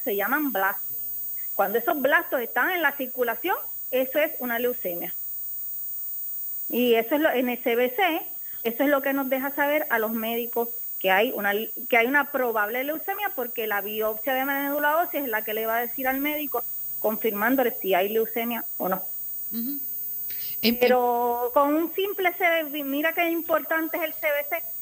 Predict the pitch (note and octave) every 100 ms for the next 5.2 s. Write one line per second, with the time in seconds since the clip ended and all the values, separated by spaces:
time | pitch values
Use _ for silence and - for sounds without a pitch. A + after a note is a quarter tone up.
0 | - - C4 C#4 D4 C#4+ - D#4+ D#4+ C#4+
1 | D4+ G#3+ A3 B3 B3+ C4 C4 A#3+ B3 A#3
2 | A#3 G#3 G3 - A3+ G#3 A3 - A#3+ B3+
3 | B3 B3 A3 A#3+ - A3 G#3 - F#3 F3+
4 | F3+ - - - - - G#3 G3+ E3+ F3
5 | F#3+ F#3+